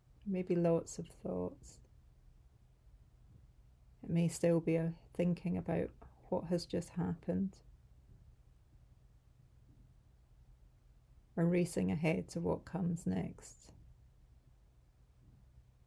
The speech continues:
Allowing the mind to do its thing, to think as much as it likes. But there's no need for you to get engaged,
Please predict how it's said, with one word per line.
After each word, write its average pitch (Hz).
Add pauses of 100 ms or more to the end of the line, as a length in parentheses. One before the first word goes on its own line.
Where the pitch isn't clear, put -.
(2250)
Allowing 196
the 185
mind 170
to -
do 170
its 170
thing, 165
to - (100)
think 196
as -
much -
as -
it -
likes. 156 (1300)
But 175
there's 175
no 180
need 170
for -
you 156
to -
get 151
engaged, 170